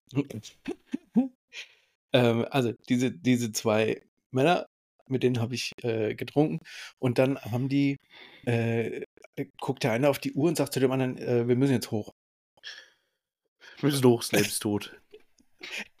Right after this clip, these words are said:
Speaker 2: Wir müssen Harry Potter gucken."
Speaker 1: Und dann hab ich zu denen gesagt, "Hä?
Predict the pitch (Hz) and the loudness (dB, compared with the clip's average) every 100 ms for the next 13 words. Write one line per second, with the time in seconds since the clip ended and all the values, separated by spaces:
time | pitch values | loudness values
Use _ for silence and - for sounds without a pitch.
0 | - _ _ _ 156 143 139 139 139 127 | -20 _ _ _ 2 6 6 6 4 2
1 | 120 113 - 127 _ _ _ _ _ _ | 2 -6 -10 -16 _ _ _ _ _ _
2 | _ _ _ _ _ _ _ _ _ _ | _ _ _ _ _ _ _ _ _ _
3 | _ _ _ _ _ _ _ _ _ _ | _ _ _ _ _ _ _ _ _ _
4 | _ _ - _ _ _ _ _ _ _ | _ _ -20 _ _ _ _ _ _ _
5 | _ _ _ _ _ _ - - - - | _ _ _ _ _ _ -18 -18 -2 6
6 | 233 - - - - - - - 117 127 | 6 4 -8 -8 -14 -16 -10 -4 2 2
7 | 151 - - 123 123 120 117 - - - | 0 -4 0 4 4 4 2 -2 -20 -20
8 | - - 98 107 151 | -20 -16 -10 -6 -6